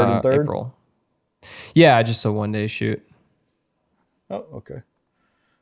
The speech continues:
Speaker 1: So April third.
Speaker 2: Uh,
Speaker 1: All right.
Speaker 2: f-, for this
Speaker 1: You
Speaker 2: job
Speaker 1: can put this if you want. It's not
Speaker 2: Yeah, no, I mean,
Speaker 1: required,
Speaker 2: I
Speaker 1: but
Speaker 2: can,
Speaker 1: you
Speaker 2: I can
Speaker 1: can
Speaker 2: put
Speaker 1: put
Speaker 2: it
Speaker 1: it as
Speaker 2: 'cause
Speaker 1: well.
Speaker 2: this, I'm, I'm looking for someone that can do, uh, let's just put seven fifty for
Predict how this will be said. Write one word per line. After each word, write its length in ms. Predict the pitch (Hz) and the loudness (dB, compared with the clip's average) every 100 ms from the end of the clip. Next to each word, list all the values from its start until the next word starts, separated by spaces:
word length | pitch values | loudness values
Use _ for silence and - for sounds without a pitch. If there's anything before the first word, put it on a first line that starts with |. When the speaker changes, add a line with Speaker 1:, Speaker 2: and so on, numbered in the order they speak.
| _ | _
Speaker 1:
So 1300 | _ - 69 60 60 62 64 64 64 65 65 65 65 - _ _ _ _ 143 | _ -20 -14 -12 -10 -10 -10 -10 -12 -12 -14 -14 -16 -18 _ _ _ _ _
April 340 | - _ - - | -20 _ -20 -18
third. 400 | - 180 151 131 - - - - _ - | -12 -8 -8 -10 -14 -20 -20 -20 _ -2
Speaker 2:
Uh, 40 | |
Speaker 1:
All 260 | 131 131 131 | 2 4 2
right. 60 | - | 0
Speaker 2:
f-, 100 | - _ | -12 _
for 220 | - - 123 | -8 -2 0
this 260 | 147 151 | 0 0
Speaker 1:
You 60 | 175 | 2
Speaker 2:
job 280 | 139 135 139 | 6 6 6
Speaker 1:
can 60 | |
put 160 | 165 165 | 4 6
this 200 | 156 - | 4 4
if 120 | 139 | 0
you 120 | 123 | 2
want. 260 | 120 131 143 | 4 4 2
It's 160 | 123 | 0
not 80 | 135 | 4
Speaker 2:
Yeah, 160 | 135 220 | 4 6
no, 220 | 220 208 | 6 6
I 100 | 156 | 6
mean, 160 | 160 160 | 6 4
Speaker 1:
required, 20 | 135 | 4
Speaker 2:
I 40 | |
Speaker 1:
but 60 | 107 | 2
Speaker 2:
can, 80 | - | 0
Speaker 1:
you 0 | |
Speaker 2:
I 40 | |
can 80 | 107 | 2
Speaker 1:
can 120 | 143 | 2
Speaker 2:
put 40 | 107 | 4
Speaker 1:
put 60 | 127 | 4
Speaker 2:
it 40 | 117 | 4
Speaker 1:
it 60 | |
as 80 | 113 | 0
Speaker 2:
'cause 80 | 101 | 0
Speaker 1:
well. 120 | 104 | -4
Speaker 2:
this, 200 | 123 120 | -4 -4
I'm, 260 | - 117 110 | -2 -4 -2
I'm 160 | 110 110 | -6 -4
looking 220 | 120 113 | -4 -4
for 140 | - | -4
someone 380 | 110 113 110 110 | -4 -4 -2 -2
that 140 | 113 113 | -4 -4
can 220 | 113 110 | -4 -4
do, 280 | 107 107 104 | -2 -2 -2
uh, 220 | 107 101 | -2 -2
let's 140 | 127 123 | -2 -6
just 100 | - | -6
put 120 | 139 | -4
seven 320 | - 120 113 | -2 -2 -2
fifty 400 | 113 123 - 120 | -6 -8 -4 -6
for 340 | 113 113 95 | -4 -8 -10